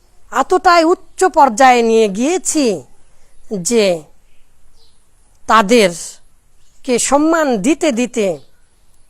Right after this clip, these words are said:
সকলেই মনে করে গরু পালা ভালো, কিন্তু গরুর গোশত খায় না। ধর্মের ব্যাপার,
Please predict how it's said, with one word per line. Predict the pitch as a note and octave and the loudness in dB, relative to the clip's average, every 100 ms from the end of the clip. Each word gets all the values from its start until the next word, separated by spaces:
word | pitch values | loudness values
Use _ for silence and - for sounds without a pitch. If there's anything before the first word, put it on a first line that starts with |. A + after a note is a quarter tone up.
| - - | -20 -18
সকলেই | - - F4+ - G#4 G4+ G4+ F4+ D4 | -10 -2 0 2 2 2 0 0 2
মনে | B3 C4+ E4+ | 2 2 0
করে | - C#4 B3+ C4+ | -2 -2 0 -2
গরু | G#3 A3 A3+ | -2 0 -2
পালা | A3 G3 G3+ | -2 -2 -2
ভালো, | F#3+ A#3+ E4+ F#4 - - _ - - - - - | -2 0 2 0 -4 -20 _ -20 -20 -20 -20 -4
কিন্তু | D#4 E4 C4+ D4+ C#4 - - _ _ _ - - - _ _ _ - - _ - - - _ - | 2 2 2 -2 -4 -8 -20 _ _ _ -20 -20 -20 _ _ _ -20 -20 _ -20 -20 -20 _ -10
গরুর | G3+ C#4+ C#4+ A#3+ | 0 2 2 0
গোশত | A3+ - - F#4 | -4 -6 -6 -6
খায় | - A#3 G#3+ F3 | -2 2 2 2
না। | D3+ - - - - _ _ - - - - - _ _ - A3+ | -4 -12 -20 -20 -20 _ _ -20 -20 -20 -20 -20 _ _ -14 -4
ধর্মের | B3+ E4 E4+ F#4 C#4+ | 0 2 0 -2 2
ব্যাপার, | D4 B3+ B3 | 2 4 0